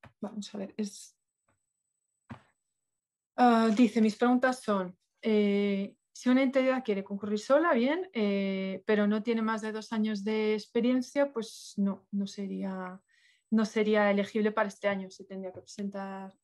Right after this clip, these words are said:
eh, el año que viene. Eh, y editoriales sin experiencia, bueno, es que está asociado a, está asociado a esta, este tema de, de la antigüedad.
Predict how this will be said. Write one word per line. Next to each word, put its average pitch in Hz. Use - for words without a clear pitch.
eh, 190
el 208
año 196
que 196
viene. 190
Eh, 185
y 208
editoriales 202
sin 214
experiencia, 226
bueno, 214
es 190
que -
está -
asociado 190
a, 185
está 202
asociado 196
a 190
esta, 190
este 208
tema 196
de, 185
de 208
la 202
antigüedad. 202